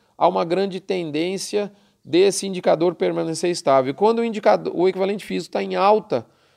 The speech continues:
a gente percebe claramente que no seu devido tempo o indicador, o mercado físico da arroba assume a alta. E a gen-, outra boa notícia, olhando o gráfico, é que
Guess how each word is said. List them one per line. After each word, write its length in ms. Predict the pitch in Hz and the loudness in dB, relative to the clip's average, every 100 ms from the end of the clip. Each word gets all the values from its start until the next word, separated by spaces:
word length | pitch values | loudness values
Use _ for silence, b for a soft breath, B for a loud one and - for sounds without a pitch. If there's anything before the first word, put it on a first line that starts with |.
| _ 131 | _ -8
a 40 | |
gente 220 | 151 190 | -6 -4
percebe 560 | - 202 175 185 180 175 | 0 0 2 4 4 4
claramente 800 | 190 185 180 160 156 185 - - | 2 4 4 2 -2 -4 -8 -12
que 100 | 175 | -8
no 140 | 175 | -6
seu 200 | - 170 | -2 -2
devido 380 | 165 151 160 156 | 0 -2 -4 -6
tempo 440 | 160 156 165 165 | -4 -4 -2 -4
o 40 | 160 | -4
indicador, 720 | 156 156 147 131 147 160 160 b b | -4 2 2 2 0 -2 -4 b b
o 60 | 139 | -2
mercado 360 | 156 147 143 | 0 2 2
físico 320 | 131 127 131 131 | 0 -12 -6 0
da 100 | 127 | 2
arroba 340 | 131 135 127 | 2 0 0
assume 320 | - 131 131 | -2 -8 -4
a 40 | 113 | -4
alta. 320 | 101 - - | -4 -6 -4
E 240 | 202 262 | 4 6
a 60 | 214 | 6
gen-, 160 | 196 | 4
outra 320 | 190 214 226 214 | 6 6 6 2
boa 240 | 175 185 | 2 0
notícia, 680 | 190 180 214 240 - 127 - b b b b b - | -2 -6 -6 -6 -4 -8 -10 b b b b b 4
olhando 380 | 165 165 165 | 6 6 2
o 40 | 190 | 2
gráfico, 560 | 175 185 208 - 170 - | 6 8 6 2 -6 0
é 140 | 165 | 0
que 480 | 165 196 190 139 | -2 -6 -6 -6